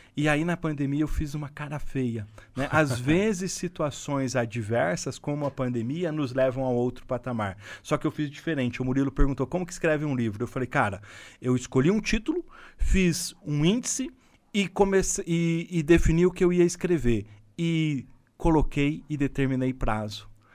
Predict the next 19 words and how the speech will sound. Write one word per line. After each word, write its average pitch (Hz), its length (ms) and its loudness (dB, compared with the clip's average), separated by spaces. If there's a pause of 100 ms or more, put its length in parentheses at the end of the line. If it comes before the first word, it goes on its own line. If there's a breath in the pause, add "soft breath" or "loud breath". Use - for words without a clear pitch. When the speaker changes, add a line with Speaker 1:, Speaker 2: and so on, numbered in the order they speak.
(120)
Speaker 1:
Eu 120 60 -6
falei, 127 220 4
"Eu 123 60 4
vou 147 340 6
escrever 135 480 0
esse 123 220 -4
livro 123 200 0
em 127 60 0
cem 123 260 -4
dias." 101 260 -4
Chegou 131 460 4 (300 soft breath)
em 127 100 -2
cem 139 300 0
dias, 123 220 -2
eu 135 80 -2
falei, 107 400 0
"O 117 120 -2
livro 117 280 -2
terminou." 131 440 -4